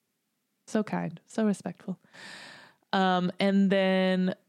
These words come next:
this girl was in a boating accident in Puget Sound, and both of her arms got cut off by the boat.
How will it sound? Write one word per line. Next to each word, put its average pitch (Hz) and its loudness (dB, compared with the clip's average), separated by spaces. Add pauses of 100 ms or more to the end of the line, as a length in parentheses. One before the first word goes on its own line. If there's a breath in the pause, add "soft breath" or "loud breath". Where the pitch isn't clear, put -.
(200)
this 185 -2
girl 180 0
was 170 -2
in 160 -2
a 156 -2
boating 190 0
accident 180 -2
in 165 -6
Puget 165 -4
Sound, 170 -2 (120)
and 151 -4 (220)
both 196 -2
of 262 -4
her 277 0
arms 262 -4
got - -4
cut 185 -4
off 165 -4
by 185 -2
the 175 0
boat. - -4